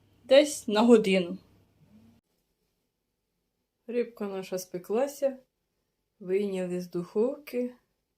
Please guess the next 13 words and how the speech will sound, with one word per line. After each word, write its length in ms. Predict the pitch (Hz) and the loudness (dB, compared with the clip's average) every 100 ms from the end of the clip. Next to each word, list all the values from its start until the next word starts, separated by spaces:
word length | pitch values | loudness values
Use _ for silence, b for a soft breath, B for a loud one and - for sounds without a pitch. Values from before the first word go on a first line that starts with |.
| _ _ _ _ _ _ _ _ _ _ _ _ _ _ - | _ _ _ _ _ _ _ _ _ _ _ _ _ _ -16
Будемо 380 | 190 196 185 185 | -14 -10 -10 -8
зараз 440 | 175 175 175 - | -8 -8 -12 -14
її 260 | 160 165 170 _ | -12 -12 -14 _
оформляти. 760 | 190 - 185 175 160 160 - 175 _ _ _ _ _ _ _ _ _ _ _ _ _ _ _ _ | -20 -18 -14 -12 -12 -14 -18 -20 _ _ _ _ _ _ _ _ _ _ _ _ _ _ _ _
Вийняли 540 | 220 240 233 214 202 196 | -4 -2 0 2 2 0
рибу 300 | 196 190 180 | 0 -2 -6
з 60 | |
духовки, 540 | 180 190 - 277 277 226 | -6 -6 -4 -6 -2 -2
пеклася 540 | 196 202 247 262 214 | -2 0 0 0 -2
вона 280 | 190 190 190 | -4 -4 -4
в 80 | 185 | -4
нас, 440 | 190 185 208 - b b b b b b b | -4 -4 -6 -16 b b b b b b b
менші 880 | - 214 233 226 - 208 196 185 202 | -4 0 0 0 -2 0 2 0 -4